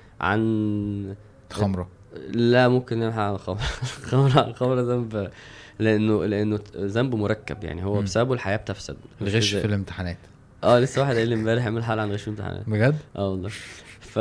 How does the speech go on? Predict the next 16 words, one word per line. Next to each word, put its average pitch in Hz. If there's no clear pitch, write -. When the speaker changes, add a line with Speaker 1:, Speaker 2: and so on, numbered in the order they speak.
Speaker 1:
آه، 135
متخيل، 127
عشان 131
كده، -
أنت 131
عارف 165
أنا 165
قلت 156
له 170
إيه؟ 220
إحنا 123
ممكن 147
نعمل 147
حلقة 135
عن 120
الجامعة. 110